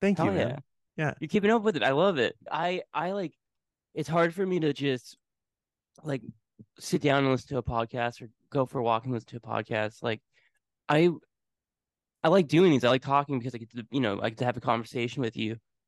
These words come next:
Speaker 2: Uh, it, but I find it really hard to, like, go back into that life when I was, like, twenty-one.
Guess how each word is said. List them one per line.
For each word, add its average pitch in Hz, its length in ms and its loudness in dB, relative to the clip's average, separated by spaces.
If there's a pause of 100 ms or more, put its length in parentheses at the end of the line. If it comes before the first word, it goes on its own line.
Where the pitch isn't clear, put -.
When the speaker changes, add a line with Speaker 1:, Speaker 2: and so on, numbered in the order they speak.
(220)
Speaker 2:
Uh, 123 160 2
it, 156 200 4
but 156 140 2
I 147 40 4
find 165 200 2
it 160 60 2
really 160 200 2
hard 135 340 0
to, 127 80 0
like, 110 220 0
go 127 380 0
back 117 320 -4 (160)
into 117 260 -8
that 104 260 -4 (140)
life 110 440 -2 (100)
when 113 340 -6 (500)
I - 60 -2
was, 135 120 0
like, 135 120 -2
twenty-one. 123 720 -2